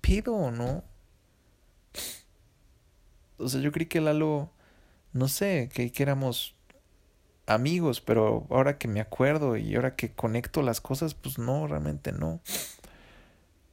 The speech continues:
Es porque yo fui un idiota que nunca se dio su lugar, ¿no? Es lo mismo que pasó con Uriel y con Samantha y la abuelita, ¿no?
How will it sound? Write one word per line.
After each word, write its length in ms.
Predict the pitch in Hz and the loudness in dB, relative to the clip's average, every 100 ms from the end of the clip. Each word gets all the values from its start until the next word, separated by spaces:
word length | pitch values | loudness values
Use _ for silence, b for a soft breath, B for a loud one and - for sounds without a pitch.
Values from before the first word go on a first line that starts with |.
| _ _ _ _ _ _ _ | _ _ _ _ _ _ _
Es 80 | - | -8
porque 240 | - 151 | -6 -4
yo 100 | 143 | -2
fui 180 | 131 156 | -2 0
un 60 | 147 | 0
idiota 440 | 135 127 135 - | 0 2 0 -2
que 80 | - | -4
nunca 240 | 131 131 | -4 -2
se 120 | 139 120 | 0 2
dio 120 | 127 | 0
su 140 | - | 0
lugar, 320 | 127 135 151 | 0 0 0
¿no? 120 | 139 131 | -2 -4
Es 80 | |
lo 80 | 131 | -4
mismo 220 | 131 127 | -2 -4
que 100 | 131 | -6
pasó 280 | - - 120 | 2 4 4
con 160 | - 120 | 0 -2
Uriel 280 | 120 120 120 | 0 0 0
y 60 | |
con 180 | - 117 | -4 -4
Samantha 320 | 120 117 117 | -2 -2 -2
y 40 | 123 | -2
la 100 | 120 | 0
abuelita, 440 | 123 127 131 - | 2 0 0 -2
¿no? 260 | 131 160 | -2 -4